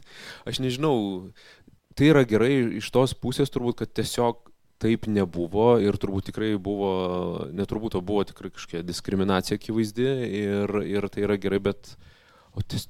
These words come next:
tiesiog, nu, nesvarbu, būt, nereikia akcentuot kažkaip, ane, nu, paprasčiausiai.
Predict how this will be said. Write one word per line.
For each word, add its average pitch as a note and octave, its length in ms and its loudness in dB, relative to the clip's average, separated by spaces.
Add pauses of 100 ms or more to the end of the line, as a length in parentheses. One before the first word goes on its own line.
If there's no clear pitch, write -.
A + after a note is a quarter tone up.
tiesiog, - 400 -4
nu, G2 80 -8
nesvarbu, G2 560 -10
būt, G2+ 160 -10
nereikia B2+ 240 0
akcentuot C#3 480 -8
kažkaip, - 380 -16
ane, G2+ 340 -8
nu, A2 160 -10 (240)
paprasčiausiai. A2 760 -2